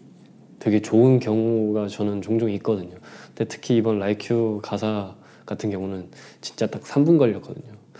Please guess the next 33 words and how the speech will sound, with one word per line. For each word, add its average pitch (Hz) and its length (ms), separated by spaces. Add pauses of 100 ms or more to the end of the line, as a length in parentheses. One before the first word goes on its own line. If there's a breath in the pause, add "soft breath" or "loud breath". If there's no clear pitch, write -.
(240 soft breath)
그냥 120 180
무슨 117 360
시책을 170 840
읽듯이 113 580 (420)
머릿속에서 131 520
그냥, 113 280 (520 soft breath)
"애초에 127 280
우리가 131 340
멀어질 131 380
거란 117 220
생각 120 280
따윈 113 220
안 107 100
했지만", 123 580
뭔가 131 220
이렇게 123 220
슥-, 117 160 (500)
자연스럽게 165 520
흘러나와서 123 560
거기다 127 320
리듬을 127 420
얹어서 110 520 (460 soft breath)
금방 147 320
나와서 110 340
'아, 110 80
이건 104 200
좋은 120 220
가사가 110 400
될 110 120
수밖에 123 300
없구나.'라는 120 800
생각이 135 320
들었어요. - 380